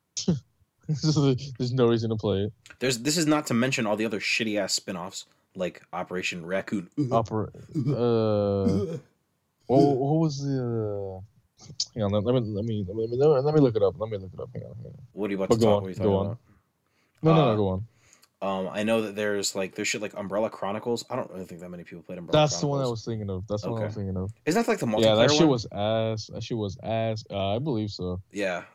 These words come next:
Speaker 2: Uh, I know a lot, a lot of people have nostalgia for Outbreak, and for, like, Outbreak Files.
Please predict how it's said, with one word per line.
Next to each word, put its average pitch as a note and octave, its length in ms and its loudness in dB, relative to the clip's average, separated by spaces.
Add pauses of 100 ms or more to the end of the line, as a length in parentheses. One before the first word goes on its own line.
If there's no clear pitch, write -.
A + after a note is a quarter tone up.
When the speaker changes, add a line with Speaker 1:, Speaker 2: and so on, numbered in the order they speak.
(180)
Speaker 2:
Uh, A#2 160 0
I A#2 120 0
know F3+ 200 4
a D3+ 40 2
lot, D3 240 2
a D#3 40 4
lot G#3 160 6
of A#3+ 100 -2
people E3+ 200 -4
have D3 260 -4
nostalgia B2 600 0
for - 240 -12
Outbreak, B2+ 640 -4 (800)
and - 180 -8
for, A2 80 -6
like, G#2 160 -4
Outbreak G#2+ 240 -4
Files. B2+ 440 0